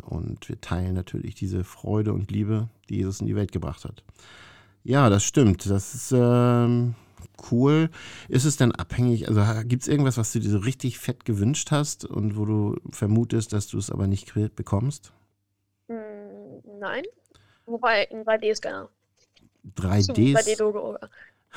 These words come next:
Speaker 2: Das, damit macht man dann praktisch ein dreidimensionales Foto von etwas, um es dann zu drei D, um was zu kopieren.
Speaker 1: Okay, und sowas
Speaker 2: Praktisch
Speaker 1: kost-
Speaker 2: ein Kopier für ein
Speaker 1: Aha, aber der
Speaker 2: drei D Objekte.
Speaker 1: Ah, okay,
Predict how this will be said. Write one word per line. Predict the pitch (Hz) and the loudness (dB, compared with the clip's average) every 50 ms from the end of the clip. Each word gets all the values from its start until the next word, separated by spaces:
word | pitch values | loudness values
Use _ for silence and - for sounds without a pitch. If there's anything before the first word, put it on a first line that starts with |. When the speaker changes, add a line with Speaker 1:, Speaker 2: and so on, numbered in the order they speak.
| - - | -2 2
Speaker 2:
Das, | 247 254 233 233 240 | 2 2 2 0 -2
damit | 220 247 254 254 254 247 - | 2 4 4 4 4 2 2
macht | 254 254 - - | 0 0 0 0
man | 254 240 226 | -2 0 2
dann | 226 226 226 | 0 0 0
praktisch | - 254 233 - - 233 220 - 226 | 0 -2 -2 0 -2 -4 -4 -6 -6
ein | 220 | -2
dreidimensionales | 220 214 214 214 220 220 220 214 208 220 214 202 202 214 214 - | 2 4 4 4 2 -2 -6 -6 -6 -4 0 2 2 2 2 0
Foto | - - 220 214 208 | -4 -6 -6 -6 -8
von | 202 - 208 196 | -10 -12 -10 -10
etwas, | - 202 - - - 202 - - - _ | -10 -10 -10 -10 -10 -10 -10 -14 -16 _
um | 202 190 | -20 -18
es | - - | -16 -12
dann | - - 190 202 | -12 -12 -12 -12
zu | - - 208 | -14 -12 -4
drei | - 208 190 | -2 -2 0
D, | 180 208 190 - - - - - 117 - - - - - - _ _ _ _ _ _ _ _ _ _ - | 0 -2 -6 -6 -8 -10 -10 -10 -12 -14 -16 -20 -20 -20 -20 _ _ _ _ _ _ _ _ _ _ -10
um | 233 233 | -6 -4
was | 202 202 - | -4 -4 -4
zu | - - | -8 -16
kopieren. | - 214 - 202 - 120 - _ _ _ _ - | -16 -16 -14 -14 -14 -14 -14 _ _ _ _ -8
Speaker 1:
Okay, | 110 107 - 123 101 92 | -6 -2 2 2 4 4
und | 92 98 | 4 4
sowas | 104 120 110 107 | 4 2 4 4
Speaker 2:
Praktisch | - - 131 - - | 4 4 4 2 0
Speaker 1:
kost- | |
Speaker 2:
ein | 247 240 | -2 -4
Kopier | - 226 - 254 247 214 214 190 220 208 - _ _ _ _ _ | -4 -4 -2 0 2 2 4 2 2 0 -4 _ _ _ _ _
für | - 208 190 196 | -6 -6 -4 -4
ein | 202 208 208 202 _ _ _ _ _ _ _ | -6 -10 -14 -18 _ _ _ _ _ _ _
Speaker 1:
Aha, | - 107 104 98 95 95 120 147 151 - _ _ _ | -4 -2 -2 0 0 -2 -2 -4 -6 -8 _ _ _
aber | - 107 110 113 | -2 2 4 4
der | 117 | 6
Speaker 2:
drei | 113 113 | 4 4
D | 104 - | 2 -2
Objekte. | - - 151 - - - - _ _ _ _ _ _ _ _ _ | -4 -8 -10 -10 -12 -16 -20 _ _ _ _ _ _ _ _ _
Speaker 1:
Ah, | - - - 143 156 156 - - 101 | -12 -10 -10 -8 -10 -10 -8 -4 -4
okay, | 98 92 - - 123 107 98 92 95 110 | -4 -4 -2 -2 0 0 0 0 -2 -4